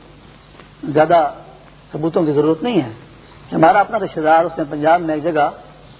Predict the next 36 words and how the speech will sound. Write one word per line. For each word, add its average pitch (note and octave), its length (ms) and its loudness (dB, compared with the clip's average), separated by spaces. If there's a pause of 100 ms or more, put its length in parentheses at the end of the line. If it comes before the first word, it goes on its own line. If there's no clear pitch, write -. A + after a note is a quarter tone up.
(220)
ڈیری D#3 220 0
فارم D#3 360 2
کھول F3+ 240 0
کر D3+ 140 0 (1080)
اور D#3 400 4 (1200)
دودھ E3+ 400 2
بوتلیں E3+ 460 2
بند D#3+ 200 0
کر F#3+ 160 0
کے F3+ 140 0
ایک E3 140 0
بڑا D#3 160 4
ٹرالا E3 320 0
لیا D#3 280 0 (400)
اور F3 160 2
اس C#3+ 80 -14
پر F3 140 -2
سے D#3+ 180 -6
سپلائی D3+ 280 0
شروع C#3 220 -6
کی۔ B2 80 -18 (2750)
تو B3 100 4
اس F3+ 80 4
علاقے F3 300 4
میں F3+ 180 0
ان F3+ 80 -4
کی D#3 140 -4
سپلائی D#3+ 340 0 (600)
ختم - 280 -2
ہو G#3 80 2
گئی۔ F#3 120 -2
ان F3 80 -6
کی، D#3+ 160 -4 (960)
اگر - 200 2
انہوں D#3+ 140 4
نے D#3 180 4